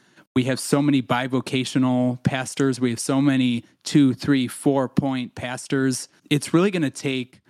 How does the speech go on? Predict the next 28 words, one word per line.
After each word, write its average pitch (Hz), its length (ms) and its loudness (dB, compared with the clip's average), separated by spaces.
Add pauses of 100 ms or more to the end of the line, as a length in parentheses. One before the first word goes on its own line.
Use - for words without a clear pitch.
(440)
more 147 460 0
than 123 220 -4
just 135 420 -6
our 127 500 0
ordained 131 560 2
leaders 120 600 0
to 113 560 2
get 123 200 -4
involved 113 760 -4
in 110 560 -6
this 117 240 -4
type 113 320 -6
of, 104 460 -6
uh, 107 380 -4
creative, 113 840 -2 (200)
innovative 110 840 -4
work. 113 480 -4 (500)
Um, 104 640 -6 (220)
I 127 80 -4
think 123 240 0
we 123 100 0
have 113 220 -4
to 131 100 0
start 117 400 -2
seeing 120 520 0
the 117 100 -2
church 120 500 -2
as 117 340 -4